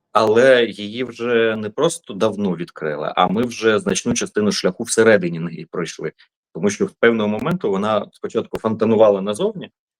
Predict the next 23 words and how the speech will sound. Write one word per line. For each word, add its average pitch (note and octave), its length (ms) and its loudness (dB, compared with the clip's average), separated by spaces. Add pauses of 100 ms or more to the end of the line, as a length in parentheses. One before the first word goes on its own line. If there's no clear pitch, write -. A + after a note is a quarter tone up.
(140)
а - 100 -8
потім, D#3 240 2
по-моєму, B2+ 360 0
почала G#2 380 -2
працювати G#2 520 -2
як G2 220 0 (340)
пилосос G2+ 440 2
або F#2+ 160 0
чорна G2 340 0
дира F2+ 280 0
і E2 100 -4
всмоктувати F#2+ 680 -2
весь F#2+ 200 0
світ G#2 220 -6
в - 100 -18
себе D#2+ 420 -2
просто D2+ 380 -6 (440)
в F2+ 100 2
абсолютну A2 580 -4
сюрреалістичну G2 1040 -2
реальність, B2 600 2
в - 0 -
якій F3+ 500 -6